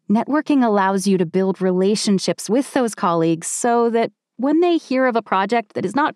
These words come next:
quite right for them, but that is right for you, they are willing and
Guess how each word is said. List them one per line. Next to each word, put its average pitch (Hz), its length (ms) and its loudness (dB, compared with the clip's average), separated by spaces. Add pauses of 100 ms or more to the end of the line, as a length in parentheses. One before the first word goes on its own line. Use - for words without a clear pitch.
quite 370 400 -4
right 269 200 0
for 254 140 -2
them, 185 320 2 (400)
but 208 140 -4
that - 180 -2
is 269 300 0
right 226 240 -2
for 208 100 -2
you, 202 420 2 (640)
they 240 300 0
are 226 220 0
willing 214 560 0
and 185 180 2